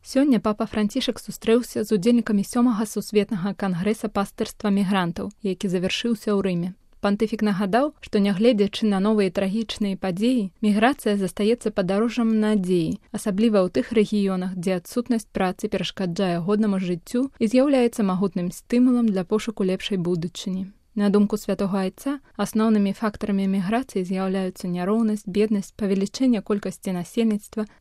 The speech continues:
змены на сусветным рынку працы, стыхійныя бедствы, войны, пераследы, а таксама імкненне моладзі знайсці новыя магчымасці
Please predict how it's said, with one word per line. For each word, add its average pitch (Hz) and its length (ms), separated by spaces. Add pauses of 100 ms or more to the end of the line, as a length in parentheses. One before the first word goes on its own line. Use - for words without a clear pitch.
змены 240 400
на 185 80
сусветным 202 560
рынку 190 300
працы, 220 480 (180)
стыхійныя 214 640
бедствы, 202 480
войны, 208 400
пераследы, 202 720 (140)
а 269 80
таксама 214 480
імкненне 202 420
моладзі 220 460
знайсці 208 560
новыя 220 400
магчымасці 208 580